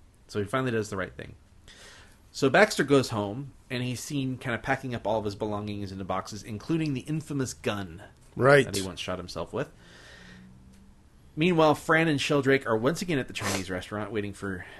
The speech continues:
Speaker 1: the New Year's countdown. And she's clearly unhappy with being with Sheldrake.
Speaker 2: Yeah.
Speaker 1: And he tells Fran that they can't go to the apartment. And she's like, "Why?" And he says that Baxter wouldn't give the key to him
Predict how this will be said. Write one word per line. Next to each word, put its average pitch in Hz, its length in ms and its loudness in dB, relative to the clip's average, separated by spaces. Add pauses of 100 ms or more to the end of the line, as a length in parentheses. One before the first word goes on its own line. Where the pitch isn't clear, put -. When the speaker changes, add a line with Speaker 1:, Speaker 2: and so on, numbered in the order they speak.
(140)
Speaker 1:
the 98 220 -10
New 104 160 -8
Year's 98 280 -6
countdown. 87 560 -12 (520)
And 110 100 -6
she's 131 160 -4
clearly 156 340 -2
unhappy 120 400 0
with 101 200 -4
being 95 240 -12
with 90 300 -12 (140)
Sheldrake. 87 720 -8
Speaker 2:
Yeah. 120 340 4 (720)
Speaker 1:
And - 100 -6
he 123 60 -2
tells 190 340 2
Fran 104 500 -2 (360)
that 117 300 -2
they 110 100 0
can't 135 320 -4
go 123 140 -2
to 110 60 -6
the 107 100 -4
apartment. - 560 -12 (120)
And 95 80 -16
she's 92 180 -14
like, 80 140 -14
"Why?" - 400 -10 (320)
And 101 100 -10
he 104 80 -8
says 107 360 -2
that 110 120 -8
Baxter 139 400 2
wouldn't 110 360 -6
give 110 380 -2
the 104 60 -10
key 143 260 -12
to 87 160 -12
him 78 220 -14